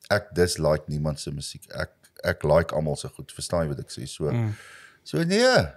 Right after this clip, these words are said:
Speaker 1: it was bound to happen. Ek is bly dit gebeur hier.
Speaker 2: En dis half my of die mense, jou verbruiker wat luister, vat dit mos <laughs> meer ernstig op die kunstenaar.
Speaker 1: Ja.
Speaker 2: Ek het al hoeveel keer dat ek by die feeste is en goed, en dit is vir my nou lekker om te sien uit 'n, ek kan heeltemal bietjie half objektief,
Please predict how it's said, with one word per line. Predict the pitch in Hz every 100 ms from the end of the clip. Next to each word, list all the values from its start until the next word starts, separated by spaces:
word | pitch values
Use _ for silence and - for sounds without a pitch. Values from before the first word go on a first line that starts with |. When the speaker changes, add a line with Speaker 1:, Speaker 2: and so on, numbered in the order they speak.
| - _ -
Speaker 1:
it | 87
was | 95
bound | 107 87 127
to | 143
happen. | 110 101 - 123
Ek | - 92
is |
bly | - 76 98
dit | 120 -
gebeur | - - 55 -
hier. | 127
Speaker 2:
En | 175
dis | 175 180
half | 151 175
my | 285
of | 254
die | 220
mense, | 143 131 156 160
jou | 131 127
verbruiker | 120 127 120 123 139 147
wat | 123
luister, | 120 123 - 120 - - -
vat | - 214
dit | 226
mos | 175 165 -
<laughs> | 254
meer | 226 180
ernstig | 175 185 180
op | 165 -
die | 147
kunstenaar. | 175 180 - 92 - - - -
Speaker 1:
Ja. | - - 147
Speaker 2:
Ek |
het | 170
al | 185
hoeveel | 165 156 185
keer | 185
dat | 170
ek | 151 -
by |
die | 143
feeste | - 156 156 -
is | 139
en | 135
goed, | 143 143
en |
dit | 139
is | 151
vir |
my | 143 165
nou | 196 160
lekker | 147 147
om | 143
te | 139
sien | - 156
uit | 143 135
'n, | 131 - - - -
ek | 127
kan | 147
heeltemal | 156 151 160
bietjie | 147 151
half | 123 131
objektief, | 151 143 135 - 139 -